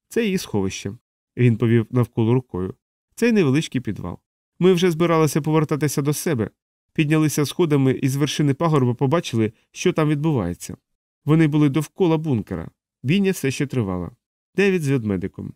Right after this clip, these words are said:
Там аж кишило цими Девідами. Саме тоді Клаус зробив знімки». Клаус знову зв'язав докупи знімки.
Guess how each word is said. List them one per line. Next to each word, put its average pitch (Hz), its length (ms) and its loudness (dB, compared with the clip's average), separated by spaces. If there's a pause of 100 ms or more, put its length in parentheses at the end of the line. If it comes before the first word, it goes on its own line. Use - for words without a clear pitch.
(520)
Там 160 180 -2
аж 156 100 -2
кишило 165 440 -2
цими 123 260 0
Девідами. 104 560 -2 (400)
Саме 190 280 0
тоді 165 280 -2
Клаус 139 360 0
зробив 117 280 0
знімки». 101 480 -8 (560)
Клаус 120 320 4
знову 139 260 2
зв'язав 110 380 2
докупи 120 360 -2
знімки. 104 460 -6